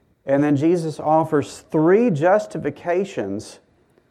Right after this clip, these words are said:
for this shocking revelation,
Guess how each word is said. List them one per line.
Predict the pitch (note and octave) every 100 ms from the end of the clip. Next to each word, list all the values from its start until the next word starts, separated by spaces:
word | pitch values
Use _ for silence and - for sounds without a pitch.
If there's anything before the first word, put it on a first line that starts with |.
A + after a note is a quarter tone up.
| _ _ _ _ _ _
for | - C3+
this | B2 B2 - -
shocking | - - C#3 C#3+ C#3+ B2+ A2
revelation, | A#2+ A#2+ A2 G2+ G2 - A2+ B2+